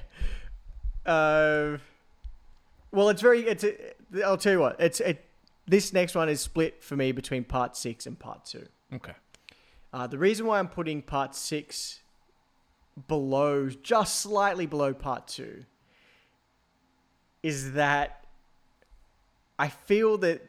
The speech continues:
Speaker 1: there's something unique about part two because of its backstory, um, and its intent by the director, um, which we explain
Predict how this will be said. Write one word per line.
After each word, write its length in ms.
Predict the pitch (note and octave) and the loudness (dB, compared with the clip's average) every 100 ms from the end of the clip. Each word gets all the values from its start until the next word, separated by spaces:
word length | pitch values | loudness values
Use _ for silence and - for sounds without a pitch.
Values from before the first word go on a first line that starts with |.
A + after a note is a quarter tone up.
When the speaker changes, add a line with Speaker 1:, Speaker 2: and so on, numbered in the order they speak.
| _ _ | _ _
Speaker 1:
there's 160 | - D3+ | -2 0
something 600 | - - F#3 - F#3 E3+ | 0 0 0 0 -2 -2
unique 420 | D#3 C#3 C#3 C3+ | -2 -2 -2 -2
about 300 | C#3+ B2+ A#2+ | -2 -2 -2
part 260 | - B2 B2+ | -4 -4 -4
two 300 | - C3 B2+ | -6 -4 -2
because 400 | A#2+ B2+ C#3 A#2+ | -4 -8 -8 -8
of 100 | A#2 | -8
its 140 | A#2 | -12
backstory, 880 | - A#2+ A#2+ - - A#2+ A2+ A2 A2 _ _ _ _ _ _ | -10 -10 -10 -12 -10 -8 -6 -8 -10 _ _ _ _ _ _
um, 640 | B2+ A#2+ A2+ A2 A2 G#2+ - _ _ _ _ - | -8 -6 -6 -8 -10 -14 -18 _ _ _ _ -10
and 100 | B2+ | -10
its 140 | A#2+ | -8
intent 800 | B2 A#2+ - - B2 A#2 - - _ _ _ _ - | -10 -8 -8 -6 -6 -6 -12 -18 _ _ _ _ -6
by 160 | B2 | -4
the 80 | A#2+ | -4
director, 680 | A2 A2+ A2+ - A#2+ G#2+ A2 _ _ _ | -8 -8 -8 -10 -12 -10 -14 _ _ _
um, 600 | C3+ A#2+ A2 G#2+ G#2 G2+ - _ _ _ _ _ _ | -14 -12 -12 -12 -16 -20 -20 _ _ _ _ _ _
which 260 | C3+ C3+ C#3 | -8 -8 -4
we 80 | C3+ | -4
explain 680 | B2+ - D3 D3+ D3+ D3 | -4 0 2 4 2 -2